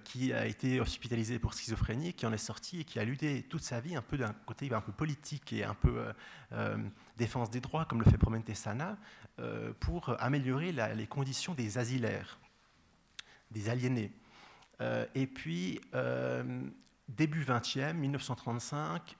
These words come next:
création des, euh, des alcooliques anonymes avec, euh, Bill et Bob, les deux, les deux premiers anonymes qui ne sont plus tant, mais bon.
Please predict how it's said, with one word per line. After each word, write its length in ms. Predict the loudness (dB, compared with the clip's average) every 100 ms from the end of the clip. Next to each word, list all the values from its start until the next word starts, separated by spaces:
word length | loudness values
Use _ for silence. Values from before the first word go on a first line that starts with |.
| -10
création 480 | 0 0 0 -2 -2
des, 320 | -2 -2 -6 -12
euh, 200 | -6 -6
des 180 | -4 -4
alcooliques 400 | -4 -2 -4 -2
anonymes 480 | 0 0 0 0 -4 -10 -18 -20 -16 -6
avec, 420 | -2 -2 -4 -4
euh, 100 | -2
Bill 240 | 0 0
et 60 | 2
Bob, 340 | 0 0 -2 -6 -8 -12 -20 -6
les 120 | -4
deux, 100 | -2
les 260 | -2 -2 -2
deux 140 | -2
premiers 320 | -4 -2 0
anonymes 460 | 2 2 0 -2 -4 -6
qui 100 | -6
ne 140 | -4
sont 200 | -6 -10
plus 220 | -10 -10
tant, 240 | -8 -6 -6
mais 160 | -8
bon. 180 | -8 -10